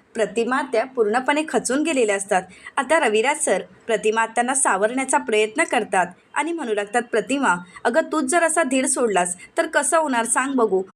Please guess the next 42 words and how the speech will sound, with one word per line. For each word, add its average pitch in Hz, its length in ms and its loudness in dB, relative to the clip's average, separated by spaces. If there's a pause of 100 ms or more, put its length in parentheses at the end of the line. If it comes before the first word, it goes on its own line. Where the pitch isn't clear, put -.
(140)
परंतु 220 340 0
प्रतिमा 247 480 0
त्या 247 220 -2
काहीच 254 460 -4
बोलत 208 320 2
नाहीत. 185 200 -2 (300)
तर 349 100 2
सुमन 277 380 -2
काकू 320 280 0
म्हणू 269 220 2
लागतात, 214 380 0 (220)
"भाऊजी 208 340 2
बोलतायत 233 480 0
ते 302 40 -2
अगदी 247 400 -2
खरं 220 180 0
आहे. 190 220 -2 (280)
वहिनी, 214 360 -2 (120)
तुम्ही 262 200 4
असा 277 200 2
धीर 262 280 0
सोडू 247 280 2
नका. 190 300 0 (220)
अहो, 262 180 0
तुम्हीच 269 420 0
बघा 294 240 0
ना, 185 120 -2
तुमच्या 254 640 -6
चेहऱ्यावर 240 460 0 (180)
एकही 262 400 0
डाग 240 240 -2
नाहीये, 196 320 -2 (140)
कारण 226 240 -2
तुमची 254 300 0
ट्रीटमेंट 262 520 -2
पूर्ण 233 260 2
झाली 196 360 -2 (180)
आणि 302 140 -2
त्याचा 262 320 -2
फायदाही 233 560 -2
तुम्हाला 269 320 2
झाला, 180 280 -2